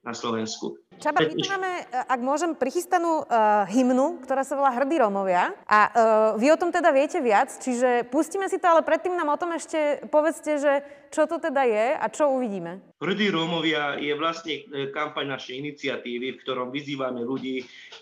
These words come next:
Speaker 1: na to, aby sa, e, dobrovoľne, aby sa nebáli, nemali strach, aby sa hlásili k rómskej národnosti. Samozrejme, mali sme, mal rôzne, rôzne livey, máme, ešte aj budeme mať, e, napríklad, e,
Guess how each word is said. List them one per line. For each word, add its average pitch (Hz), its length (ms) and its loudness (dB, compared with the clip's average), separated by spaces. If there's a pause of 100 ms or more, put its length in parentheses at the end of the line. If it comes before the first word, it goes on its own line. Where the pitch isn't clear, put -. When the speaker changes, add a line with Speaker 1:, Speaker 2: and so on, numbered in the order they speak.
Speaker 1:
na 143 160 0
to, 139 320 0
aby 127 240 0
sa, 123 560 -2
e, 120 480 -6 (320)
dobrovoľne, 135 1120 -2
aby 131 240 -8
sa 120 160 -10
nebáli, 135 800 -4
nemali 139 480 -8
strach, 123 320 -6 (320)
aby 120 160 -12
sa 120 160 -8
hlásili 127 640 -6
k - 80 -18
rómskej 113 400 -10
národnosti. 107 720 -14 (440)
Samozrejme, 156 800 -4
mali 147 240 -4
sme, 143 400 -6
mal 135 320 -4
rôzne, 143 560 -6
rôzne 135 400 -8
livey, 135 400 -4
máme, 127 480 -4
ešte 123 240 -10
aj 120 80 -12
budeme 123 400 -10
mať, 131 320 -4
e, - 40 -20 (680)
napríklad, 127 480 -8
e, 123 100 -4